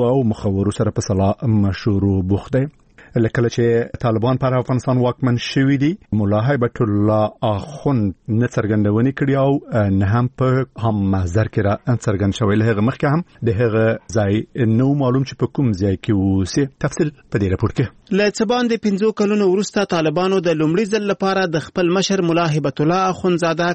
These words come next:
Speaker 2: کره ځای ځایګی اعلان کړ. دا په داسې حال کې ده چې کابل ته د طالبانو د ننوتو دوه اونۍ تیریږي، خو لا هم د ښاغلي اخوندزاده له ادرسه کوم غږیز یا لیکلی پیغام رسنیو نه دی ترلاسه کړی.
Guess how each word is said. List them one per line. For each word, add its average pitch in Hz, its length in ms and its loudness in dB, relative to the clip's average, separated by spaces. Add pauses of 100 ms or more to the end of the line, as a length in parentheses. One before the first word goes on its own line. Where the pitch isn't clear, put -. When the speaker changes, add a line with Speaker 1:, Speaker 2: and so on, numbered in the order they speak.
Speaker 2:
کره 170 440 0
ځای 139 280 -2
ځایګی 139 600 0
اعلان 120 300 0 (120)
کړ. 143 140 0 (260)
دا 147 140 0
په 147 120 -6
داسې 143 240 -2
حال 180 140 0
کې 190 140 -4
ده 190 100 0
چې 202 220 0
کابل 185 340 -2
ته 185 140 -2
د 170 80 0
طالبانو 165 500 0
د 160 80 -2
ننوتو 156 640 0
دوه 156 160 0
اونۍ 180 320 0
تیریږي، 196 580 0 (260)
خو - 180 0
لا 214 200 0
هم 165 300 -2
د 147 120 0
ښاغلي 170 460 0
اخوندزاده 156 580 0
له 180 120 2 (120)
ادرسه 196 500 -2 (360)
کوم 185 180 0
غږیز 175 440 -2
یا 170 140 0
لیکلی 202 360 0
پیغام 202 440 0
رسنیو 175 600 0
نه 180 180 0
دی 156 160 0
ترلاسه 127 500 -4
کړی. 143 300 -2